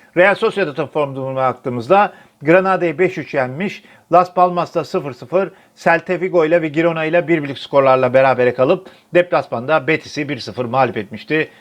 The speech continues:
Real Sociedad. Real Madrid ile Real Sociedad arasında oynayacak olan karşılaşma ile ilgili tahminim maç sonu bir. Inter evinde Milan'ı konuk ediyor. Her iki takımın form durumuna bakacak olursak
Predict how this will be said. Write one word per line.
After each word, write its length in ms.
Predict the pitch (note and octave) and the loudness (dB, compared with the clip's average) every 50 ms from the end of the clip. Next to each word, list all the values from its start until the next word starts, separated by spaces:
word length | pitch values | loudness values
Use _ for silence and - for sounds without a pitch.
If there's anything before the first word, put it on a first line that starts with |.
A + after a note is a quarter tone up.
| _ _ - | _ _ 0
Real 200 | C#3 C3 B2+ A#2+ | 2 2 2 0
Sociedad. 500 | - - B2 A2 - A#2+ G#2+ F#2+ F2+ G2 - _ _ _ _ _ _ _ _ _ _ _ _ _ - | -2 -6 -10 -8 -8 -8 -8 -8 -10 -14 -18 _ _ _ _ _ _ _ _ _ _ _ _ _ 4
Real 220 | F#3 A3+ B3+ B3+ | 6 6 6 6
Madrid 340 | C4 C4+ C4+ A#3 G#3+ F#3+ - | 4 2 2 2 0 -2 -2
ile 100 | A#3 A#3 | 0 2
Real 200 | A3+ A#3 A3+ A3+ | 2 2 2 0
Sociedad 440 | A3 A3+ G#3+ F#3 A3 G#3 F3+ F#3 E3+ | -2 -4 -6 -4 -4 -2 -2 -2 -2
arasında 280 | F3 D#3 C3+ C#3 E3+ | -2 -4 -4 -6 -8
oynayacak 300 | D#3+ D3+ B2+ C#3+ D3 D3 | -8 -6 -4 -6 -2 0
olan 360 | F3+ F3 F3 G3+ G#3+ A3 G#3 G#3+ | 2 2 4 4 2 0 -2 0
karşılaşma 500 | - G#3+ G#3 E3+ - F#3+ D#3 - E3 D3+ | 2 4 4 4 2 -2 -4 -2 -2 -2
ile 120 | C3+ C3+ | -2 -2
ilgili 140 | C3+ B2 B2+ | -4 -2 2
tahminim 520 | F#3+ G3 G3 G3 G3+ G3 G3+ G#3+ G#3 G#3+ - _ _ _ _ | 4 4 4 4 2 -2 -2 -2 -4 -6 -10 _ _ _ _
maç 220 | F3 G3 G#3+ F#3+ | 0 2 2 2
sonu 520 | - - - D#3 D3 E3+ F#3+ G3+ G3 F3+ F3+ - | 0 -4 -6 -4 -2 -2 -2 -2 -4 -6 -2 0
bir. 240 | D#3 C#3+ A2+ - - _ _ _ _ _ _ _ _ _ | 0 0 0 -2 -6 _ _ _ _ _ _ _ _ _
Inter 340 | G#3+ B3 B3+ F#3 B3 B3 B3 | -2 -2 2 4 6 6 6
evinde 520 | A#3 A3+ A#3 A#3+ A3+ G#3 B3+ C4 B3+ B3 | 6 4 2 -2 2 4 6 6 6 6
Milan'ı 460 | A3+ A3 A3+ B3 B3 A#3+ A3+ G#3 F#3+ | 4 0 0 2 2 2 2 0 -4
konuk 280 | - F3+ F3+ E3+ E3 - | -4 -4 -4 -4 -4 -4
ediyor. 440 | E3 D3+ D#3 G3 A3 A#3 A3 G#3+ - - _ _ _ | -4 -2 0 0 0 0 0 -2 -8 -14 _ _ _
Her 180 | - A3 A#3 | 0 2 2
iki 180 | A#3 F3+ G3 F#3+ | 4 2 0 0
takımın 420 | G3+ G3 - F#3 F#3+ G#3 A3 G3+ | 0 0 0 0 0 0 0 -2
form 320 | E3 - - G#3+ A#3+ A#3 G#3 | -2 2 2 2 2 2 0
durumuna 280 | E3+ D#3 D#3 D3+ C#3+ | -4 -4 -2 0 0
bakacak 340 | C#3 C3+ C#3+ C#3+ B2 C3 B2+ | 0 0 0 -2 -2 -2 -2
olursak 480 | C3 C3 C3 B2 - - G#3+ A3+ - | -2 -2 -2 -2 0 0 0 0 0